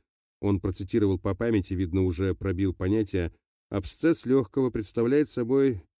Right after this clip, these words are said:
некротизирующую инфекцию, которая характеризуется образованием полости, заполненной гноем. Некротизирующую? То есть смертельную? Ну, пока-то он жив,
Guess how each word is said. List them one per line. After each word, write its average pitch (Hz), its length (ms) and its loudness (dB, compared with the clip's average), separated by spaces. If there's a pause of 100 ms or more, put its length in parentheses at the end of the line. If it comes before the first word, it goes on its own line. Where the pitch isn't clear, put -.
(320)
некротизирующую 123 1080 2
инфекцию, 113 580 0
которая 123 520 0
характеризуется 113 840 0
образованием 107 600 2
полости, 143 400 0
заполненной 120 540 2
гноем. 95 440 2 (520)
Некротизирующую? 98 1300 0 (380)
То 110 80 2
есть 110 360 0 (220)
смертельную? 117 1040 2 (580)
Ну, 180 220 2
пока-то 107 520 -2
он 82 160 0
жив, 98 380 0